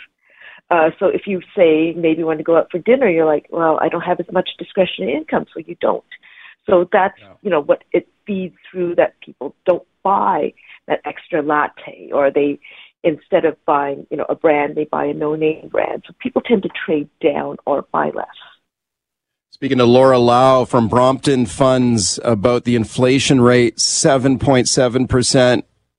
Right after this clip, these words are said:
Speaker 2: Gas prices are way, way up. What do you anticipate will be the reaction from central banks and governments to this inflation number? We're going to see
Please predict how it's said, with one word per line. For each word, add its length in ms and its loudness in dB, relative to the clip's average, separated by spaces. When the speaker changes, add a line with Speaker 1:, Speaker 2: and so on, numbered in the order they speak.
Speaker 2:
Gas 400 0
prices 560 0
are 340 2
way, 540 2
way 360 4
up. 280 2
What 220 2
do 80 0
you 100 4
anticipate 680 2
will 100 4
be 220 2
the 160 4
reaction 720 2
from 580 2
central 380 0
banks 520 0
and 120 -2
governments 540 0
to 100 2
this 220 0
inflation 680 2
number? 480 2
We're 180 2
going 180 2
to 80 4
see 400 2